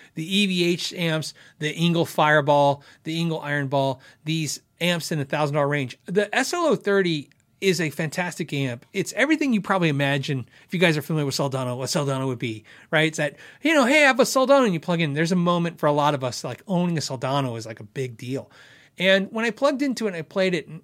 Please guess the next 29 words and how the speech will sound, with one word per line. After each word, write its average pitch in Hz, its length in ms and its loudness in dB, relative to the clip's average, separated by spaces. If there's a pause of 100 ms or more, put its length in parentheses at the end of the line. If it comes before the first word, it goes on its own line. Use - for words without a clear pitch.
and 156 180 -4
spent 190 300 -6
some, 156 240 -6 (300)
some 160 180 -4
hours 156 440 4
with 131 160 0
it 123 100 -8
at 123 60 -12
home, 160 340 -2 (180)
I 208 100 10
was 214 120 8
very 233 200 10
impressed. 160 360 0
I'm 160 100 0
very 220 160 2
happy, 156 340 0
but 143 140 -4
at 151 140 -6
no 214 260 4
point 202 360 -2
did 143 120 -6
I 143 120 -2
ever 156 240 0
come 151 240 -2
to 143 40 -6
the 139 60 -6
conclusion 139 540 -4
of, 117 180 -8
"Wow, 156 460 2